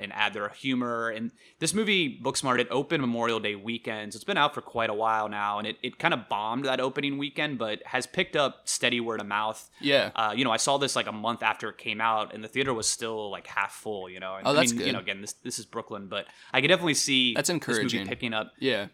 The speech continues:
Speaker 1: some, some cult, cult movie status. Um,
Speaker 2: Right.
Speaker 1: it's impossible when you're watching not to make the comparison to, to Superbad. The, the plot
Speaker 2: Okay.
Speaker 1: is very similar in a lot of ways, and, you know, following these two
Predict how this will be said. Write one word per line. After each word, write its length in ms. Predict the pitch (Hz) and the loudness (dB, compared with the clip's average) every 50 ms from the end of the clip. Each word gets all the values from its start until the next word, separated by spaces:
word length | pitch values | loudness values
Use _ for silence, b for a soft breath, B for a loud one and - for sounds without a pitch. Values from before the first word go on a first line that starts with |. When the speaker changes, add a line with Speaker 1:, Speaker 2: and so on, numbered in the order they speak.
| _ _ _ _ _ | _ _ _ _ _
Speaker 1:
some, 240 | - - 131 123 - | -4 -2 -2 -4 -4
some 160 | - - 139 | -4 -6 -6
cult, 320 | 127 - - 143 139 - - | -4 0 0 0 0 0 -2
cult 220 | - 139 135 120 | -2 -2 -2 0
movie 280 | 127 127 123 117 123 117 | 0 0 0 0 -2 -2
status. 680 | - - 135 123 117 117 117 117 113 113 - - - - - | 0 2 4 4 6 6 4 2 0 0 0 -2 -2 -2 -4
Um, 400 | 117 110 110 107 107 104 107 - | -4 -2 -2 -2 -2 -2 -2 0
Speaker 2:
Right. 180 | 107 104 92 101 | 0 0 0 0
Speaker 1:
it's 140 | 147 - | 0 0
impossible 560 | 196 156 147 151 151 156 - 175 160 160 151 131 | 0 2 6 6 6 6 6 4 2 2 4 4
when 100 | 131 127 | 4 2
you're 100 | 120 113 | 0 0
watching 400 | 110 110 113 110 - - 117 107 | 0 0 0 0 0 -2 -4 -2
not 200 | 107 107 - - | -2 -2 -2 -4
to 80 | 117 | -6
make 160 | 113 104 - | -8 -6 -8
the 60 | - - | -10 -12
comparison 720 | - 113 98 110 104 104 101 - - 110 104 101 101 98 | -12 -10 -8 -6 -6 -4 -4 -6 -8 -8 -10 -12 -12 -12
to, 240 | 98 95 95 92 92 b b b b b b | -10 -10 -10 -12 -14 b b b b b b
to 80 | - - | -2 2
Superbad. 800 | - - - 160 143 151 139 123 127 123 123 123 123 120 113 107 | 2 2 2 2 2 2 4 6 6 6 8 6 6 4 2 0
The, 120 | 110 110 - | -4 -6 -6
the 60 | - 120 | -8 -10
plot 340 | - - 123 120 120 120 | -6 0 4 6 6 6
Speaker 2:
Okay. 100 | 117 120 | 4 2
Speaker 1:
is 100 | 117 117 107 | 0 -2 -2
very 220 | 113 113 113 113 110 | -2 -4 -2 -2 -2
similar 440 | - - 127 120 120 117 117 113 | -2 -2 -2 -2 -2 -2 -2 -2
in 60 | 113 110 | -2 -2
a 40 | 110 | -2
lot 180 | 110 110 110 | -2 0 0
of 80 | 113 107 | -2 -2
ways, 540 | 110 110 110 110 110 110 110 110 107 98 101 | -4 -4 -4 -4 -6 -6 -8 -10 -10 -12 -12
and, 180 | 101 98 98 | -12 -10 -8
you 60 | 101 98 | -8 -8
know, 80 | 95 | -8
following 440 | 95 - 107 104 104 104 104 104 98 | -8 -6 -4 -4 -4 -6 -8 -12 -12
these 180 | 95 98 - - | -12 -12 -12 -10
two 220 | - 110 101 98 | -10 -10 -12 -12